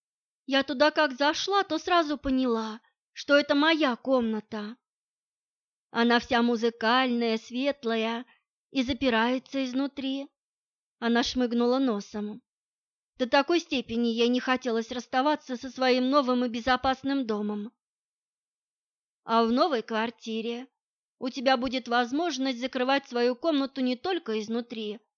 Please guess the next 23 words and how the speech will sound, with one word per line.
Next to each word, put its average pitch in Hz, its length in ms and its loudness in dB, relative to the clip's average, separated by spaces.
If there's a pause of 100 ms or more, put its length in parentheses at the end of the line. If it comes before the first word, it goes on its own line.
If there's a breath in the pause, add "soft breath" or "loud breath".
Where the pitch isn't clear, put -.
(100)
но 254 140 2
и 269 80 0
снаружи», 294 760 0 (640)
поделилась 220 600 0
я 233 120 2
с 240 120 -14
ней. 202 400 -8 (1040)
Неля 226 400 2
вдруг 214 300 0
вздрогнула 311 680 2
и 254 320 -2
испуганно 247 540 -2
зашептала: 214 840 -6 (640)
«Не 240 160 4
надо 247 300 4
снаружи, 240 720 -2 (400)
так 381 180 2
меня 262 300 2
можно 269 380 2
будет 262 280 -4
запереть 302 480 0
в - 120 -10
комнате». 269 680 0